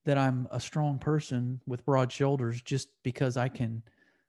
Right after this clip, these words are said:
undergo and overcome and withstand a certain tragedy in my life. I don't want that. What I'm here to tell you is in our daily lives, within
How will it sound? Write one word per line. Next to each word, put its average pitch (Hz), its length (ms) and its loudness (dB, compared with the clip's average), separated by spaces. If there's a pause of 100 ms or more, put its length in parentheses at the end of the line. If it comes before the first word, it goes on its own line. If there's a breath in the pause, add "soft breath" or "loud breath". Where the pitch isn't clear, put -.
(300 soft breath)
undergo 135 840 2
and 117 180 -2
overcome 131 760 0
and 113 120 0
withstand 113 720 -2
a 107 80 -4
certain 117 380 -4
tragedy 117 560 -4
in 110 80 -4
my 110 120 -2
life. 107 360 -4
I 117 80 -2
don't 120 200 -2
want 120 300 -4
that. 78 260 -8 (1120)
What 151 140 4
I'm 139 120 4
here 151 160 4
to 139 100 2
tell 135 260 4
you 127 260 4
is 113 360 0
in 139 100 0
our 117 140 4
daily 131 480 4
lives, 117 880 0 (1900 soft breath)
within 147 600 6